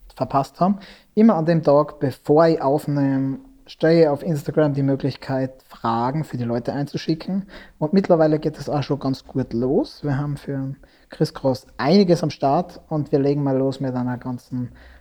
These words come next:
Salve von Fragen vom Bürgermeister.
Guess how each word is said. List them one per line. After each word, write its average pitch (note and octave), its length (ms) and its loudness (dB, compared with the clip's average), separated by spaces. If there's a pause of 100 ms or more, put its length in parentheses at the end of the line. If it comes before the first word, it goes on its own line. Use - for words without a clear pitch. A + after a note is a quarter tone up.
(120)
Salve C3+ 580 0
von B2 300 -4
Fragen A2+ 640 -4
vom A#2 600 -6
Bürgermeister. B2+ 1000 -4